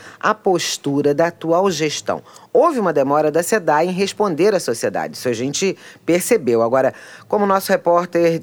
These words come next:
Eduardo Miranda disse, o governo do Rio anunciou a mudança do cargo do diretor-presidente da sedai. Saiu Hélio Cabral e entrou o engenheiro Renato Lima do Espírito Santo. O que que a gente pode esperar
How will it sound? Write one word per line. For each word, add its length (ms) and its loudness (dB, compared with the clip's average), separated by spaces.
Eduardo 500 0
Miranda 520 2
disse, 400 -2
o 60 2
governo 540 0
do 440 0
Rio 360 -2
anunciou 520 2
a 80 4
mudança 480 2
do 100 -4
cargo 380 0
do 120 -4
diretor-presidente 920 -2
da 80 -2
sedai. 360 -4
Saiu 540 2
Hélio 240 2
Cabral 500 2
e 100 -2
entrou 400 2
o 40 2
engenheiro 760 2
Renato 760 0
Lima 460 0
do 80 -4
Espírito 540 -4
Santo. 300 -4
O 40 -20
que 160 -6
que 160 -4
a 80 0
gente 380 -4
pode 420 -2
esperar 640 0